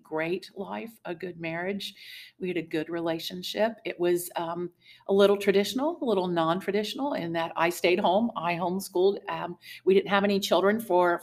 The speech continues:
five years after we were married. Um, we,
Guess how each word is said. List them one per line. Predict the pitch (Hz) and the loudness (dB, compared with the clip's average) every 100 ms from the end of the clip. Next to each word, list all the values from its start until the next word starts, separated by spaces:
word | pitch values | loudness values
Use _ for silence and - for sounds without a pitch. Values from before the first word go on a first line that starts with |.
| - | -4
five | 170 180 | -2 0
years | 185 190 214 247 - - - - - _ | 2 2 2 -2 -10 -14 -20 -20 -20 _
after | 175 185 - 226 | -4 -2 0 0
we | 247 | 2
were | 247 | 2
married. | 247 247 262 277 - - - | 2 2 2 0 -4 -8 -10
Um, | 175 180 175 - | -8 -4 -4 0
we, | 180 185 | 0 2